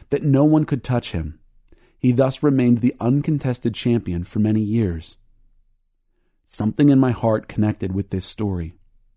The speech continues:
So that's how you do it. Train under a great burden, and you will be so far beyond the rest of the world, you will be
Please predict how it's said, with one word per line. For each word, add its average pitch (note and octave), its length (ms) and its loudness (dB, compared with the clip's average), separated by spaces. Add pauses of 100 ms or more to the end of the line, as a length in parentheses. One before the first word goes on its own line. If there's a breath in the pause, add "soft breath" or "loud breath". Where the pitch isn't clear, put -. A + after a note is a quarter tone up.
(300)
So - 240 -8 (300 soft breath)
that's B2 320 -2
how B2+ 80 -2
you F#2 160 -2
do E2+ 180 -10
it. - 160 -16 (380 soft breath)
Train D#3+ 360 2
under D#3+ 240 4
a A#2+ 60 2
great A2+ 460 0
burden, A2 420 2 (240 soft breath)
and C#3 160 2
you C#3 60 4
will D#3 100 6
be D3 240 0
so D3 320 2
far D#3 320 0
beyond C3+ 400 2
the A#2+ 60 2
rest A#2+ 240 0
of B2 100 -2
the A2 80 0
world, F2+ 380 -4
you B2+ 200 0
will B2+ 140 0
be A2+ 240 -4